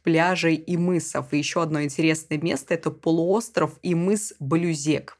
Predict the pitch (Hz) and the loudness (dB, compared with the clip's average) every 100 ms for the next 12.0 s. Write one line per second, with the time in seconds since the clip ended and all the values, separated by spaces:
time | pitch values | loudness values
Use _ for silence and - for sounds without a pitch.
0 | - 170 214 220 175 170 180 175 180 160 | -2 2 4 4 4 2 2 4 4 0
1 | 156 202 285 - 233 160 139 - - 170 | 2 2 2 0 2 2 -2 -4 0 0
2 | 143 151 151 180 247 208 151 170 160 156 | 2 4 4 4 2 2 2 0 -2 2
3 | 180 - - 160 143 190 - 151 - 156 | 2 2 0 0 2 2 2 -2 -2 2
4 | 156 202 - 185 160 - 165 165 156 147 | 2 2 -2 -4 -2 0 0 2 0 2
5 | 139 139 160 240 - 156 135 175 202 208 | 0 0 0 0 -2 -2 2 4 2 0
6 | - - - - - 202 - 147 143 190 | -10 -20 -20 -4 0 0 0 0 0 -2
7 | - 180 - 139 139 - - - - - | -4 -6 0 0 0 -4 -8 -10 -8 0
8 | 165 165 - 240 269 240 220 - 190 185 | 0 2 4 4 4 0 0 0 2 0
9 | 185 180 170 156 131 - - - 143 143 | 0 0 2 2 0 -6 -6 -2 -2 -2
10 | - 165 139 131 - - 143 - 208 220 | -4 -2 -2 -4 -10 -6 -6 2 4 4
11 | - 165 156 170 170 - 170 - - 175 | 2 2 2 2 -2 -2 -2 -4 -10 -10